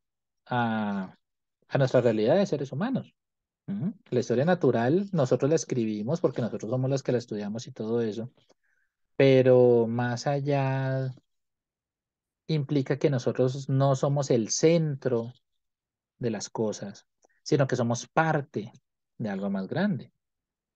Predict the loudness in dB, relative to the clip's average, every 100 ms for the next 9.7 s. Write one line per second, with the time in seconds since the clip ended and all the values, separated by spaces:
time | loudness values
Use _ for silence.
0 | _ _ _ _ -12 -8 -8 -10 _ _
1 | _ _ _ -8 -8 -6 2 4 4 2
2 | -2 -4 -2 -2 -4 0 2 2 -2 -12
3 | -12 _ _ _ _ _ _ _ _ _
4 | -14 -8 -2 2 2 0 0 0 0 -6
5 | -6 -6 -6 -6 -10 _ _ _ _ _
6 | _ 0 2 2 0 0 0 0 0 -4
7 | -2 -2 -2 -4 -2 -2 -2 -2 -4 -4
8 | -4 -4 -4 -4 -2 0 2 2 2 0
9 | -2 -2 0 0 0 -4 -8